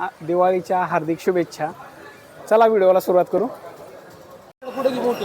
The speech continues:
मित्रांनो, कोथिंबीर बघू शकता. कोथिंबीर या ठिकाणी पाच ते दहा रुपये पेंडी याप्रमाणे आपल्याला पाहायला मिळते. हे बघू शकता, अशा क्वालिटीमध्ये कोथिंबीर हे पाच ते दहा रुपयांना पेंडी याप्रमाणे आपल्याला पाहायला मिळते. त्याचबरोबर मेथी बघू शकता.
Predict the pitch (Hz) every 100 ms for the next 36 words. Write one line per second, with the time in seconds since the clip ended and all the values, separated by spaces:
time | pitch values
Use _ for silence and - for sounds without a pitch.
0 | 180 185 196 202 202 208 185 185 175 175
1 | 202 202 190 185 202 185 190 190 196 185
2 | 196 196 175 170 165 180 180 - 185 190
3 | 196 165 160 170 160 190 175 165 175 180
4 | 170 175 165 170 160 165 170 156 160 156
5 | 160 165 175 185 180 180 165 165 180 160
6 | 175 160 175 175 180 - - - - -
7 | - - 185 175 190 185 156 151 170 175
8 | 175 170 165 - 175 170 156 160 165 170
9 | 151 190 170 156 156 175 160 160 156 170
10 | 156 156 160 156 156 156 165 190 180 190
11 | 190 196 196 196 185 196 196 190 - -